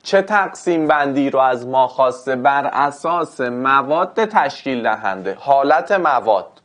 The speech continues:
ما می‌دونیم که بر اساس حالت مواد تشکیل دهنده، لایه‌های زمین چند تاست؟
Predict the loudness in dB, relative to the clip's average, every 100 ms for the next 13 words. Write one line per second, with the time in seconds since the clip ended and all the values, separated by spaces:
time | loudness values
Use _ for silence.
0 | _ _ -20 0 2 4 2 2 0 0
1 | 2 2 2 0 0 -2 0 2 2 2
2 | 2 0 0 2 0 -2 -2 0 -2 -4
3 | -4 -2 0 0 0 -2 -2 -10 -6 0
4 | 2 4 2 2 2 2 2 0 0 -2
5 | 0 0 0 2 4 2 0 -6